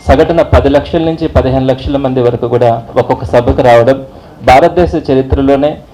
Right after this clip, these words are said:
ఏ ముఖ్యమంత్రికి కూడా జరగని విధంగా ఆ సభలు నిర్వహణ కూడా జరిగింది. అయితే అక్కడ పది లక్షల మంది జనాభా వచ్చారన్న దానికంటే కూడా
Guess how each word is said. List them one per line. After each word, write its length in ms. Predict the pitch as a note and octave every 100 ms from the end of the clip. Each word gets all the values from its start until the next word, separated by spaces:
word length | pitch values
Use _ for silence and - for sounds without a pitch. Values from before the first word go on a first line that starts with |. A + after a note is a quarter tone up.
| _ _
ఏ 220 | C3+ D3
ముఖ్యమంత్రికి 720 | D#3+ C#3+ E3+ E3 E3 D#3+ D3 C#3
కూడా 440 | C#3 C#3+ B2 - - -
జరగని 360 | B2 C3 D3 C#3+
విధంగా 600 | B2+ C3 C3+ B2 A#2+ - B2
ఆ 60 |
సభలు 560 | B2 C3+ B2 C3+ B2 - - -
నిర్వహణ 340 | C3 B2+ C3+ B2+
కూడా 160 | A#2+
జరిగింది. 480 | A2 A2+ G#2+ A2+ A#2 - - - - - -
అయితే 440 | C#3 C#3+ E3+ E3 - - - -
అక్కడ 440 | A#2+ C#3+ - - - - - - -
పది 140 | C3+
లక్షల 340 | C#3+ D3 F3+ F3
మంది 260 | F3 E3
జనాభా 420 | C3 C3 D3 D#3
వచ్చారన్న 580 | D3+ C#3+ C#3+ C#3+ C#3 C3+
దానికంటే 440 | C3 B2+ C3 A#2+ B2
కూడా 340 | B2+ A#2+ A2+